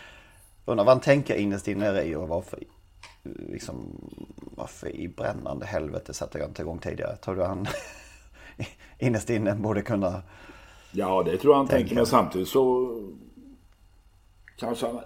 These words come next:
Speaker 2: egentligen aldrig hade någon plan att börja som egen tränare. Han hade det bra,
Speaker 1: Nej.
Speaker 2: bra som boss där på Alby, så att den där tanken att dra igång eget kanske inte riktigt fanns där.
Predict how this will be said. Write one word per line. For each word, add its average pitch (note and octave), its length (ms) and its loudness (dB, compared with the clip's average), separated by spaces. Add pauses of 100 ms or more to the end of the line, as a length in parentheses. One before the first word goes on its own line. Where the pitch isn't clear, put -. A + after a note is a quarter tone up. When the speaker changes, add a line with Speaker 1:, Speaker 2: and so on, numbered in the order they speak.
(120)
Speaker 2:
egentligen B2+ 500 0
aldrig G#2 320 0
hade F#2+ 420 -2
någon D#3+ 160 -4
plan F2+ 440 2
att - 340 -10
börja F2+ 360 0
som F2+ 160 -8
egen D#2+ 220 -4
tränare. D#2 260 -8
Han D#2+ 100 -6 (160)
hade F#2 160 0
det D3 80 6
bra, G2 120 2
Speaker 1:
Nej. G2 400 4 (500)
Speaker 2:
bra G#2+ 260 8
som G2+ 320 0 (800)
boss - 400 6
där F2 440 2 (340)
på F#2 340 6
Alby, D#2+ 300 -2
så F#2 180 0
att - 240 -6 (640)
den A2 120 4
där G#2+ 100 6
tanken A2+ 420 2
att A2 120 4
dra A2+ 140 10
igång A2+ 220 6
eget G#2 380 2
kanske A#2 320 -2
inte - 300 -4
riktigt B2 320 -4
fanns E3 480 2
där. - 240 -10